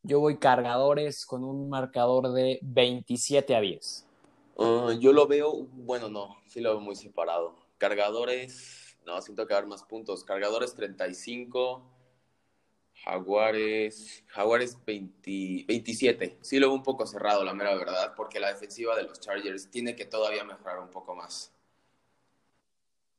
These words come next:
Speaker 1: Sí, tienen buen perímetro, pero creo que sí tienen que, que, que todavía ser más explosivos, eh,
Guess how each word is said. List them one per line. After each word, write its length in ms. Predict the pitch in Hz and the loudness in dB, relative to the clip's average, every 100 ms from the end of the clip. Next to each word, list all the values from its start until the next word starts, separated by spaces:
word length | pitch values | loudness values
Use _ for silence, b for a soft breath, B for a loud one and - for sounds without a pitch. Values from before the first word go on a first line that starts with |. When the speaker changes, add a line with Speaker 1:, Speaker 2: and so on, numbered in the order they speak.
| _ - | _ 0
Speaker 1:
Sí, 200 | 202 180 | 2 4
tienen 220 | 233 240 | 4 6
buen 160 | 233 | 6
perímetro, 680 | 202 190 185 165 151 175 - - | 8 8 6 4 4 4 2 6
pero 800 | 135 127 127 123 123 123 120 - | 6 8 4 2 2 2 0 -4
creo 160 | 131 151 | -6 -4
que 100 | 156 | -4
sí 240 | - 143 | -4 -4
tienen 300 | 131 135 131 | -2 -2 -2
que, 360 | 131 113 107 104 | 0 2 2 0
que, 180 | 113 113 | -2 0
que 120 | 123 | 2
todavía 260 | 113 139 131 | 8 8 8
ser 160 | 135 | 4
más 140 | 131 127 | 0 -2
explosivos, 520 | - 113 135 147 143 | -4 2 4 4 4
eh, 220 | 120 113 | 0 0